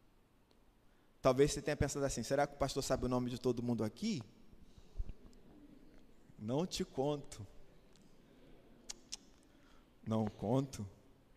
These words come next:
Tu imagina chegar numa igreja nova e começar a conhecer as pessoas. Você não passou por isso que você foi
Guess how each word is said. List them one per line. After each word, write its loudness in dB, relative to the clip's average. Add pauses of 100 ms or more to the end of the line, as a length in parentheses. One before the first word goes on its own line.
(1600)
Tu 10
imagina 12
chegar 12
numa 10
igreja 10
nova 12 (2000)
e 10
começar 12
a 8
conhecer 6
as 8
pessoas. 4
Você 2
não 0
passou 6
por 12
isso 4
que -6
você 6
foi 6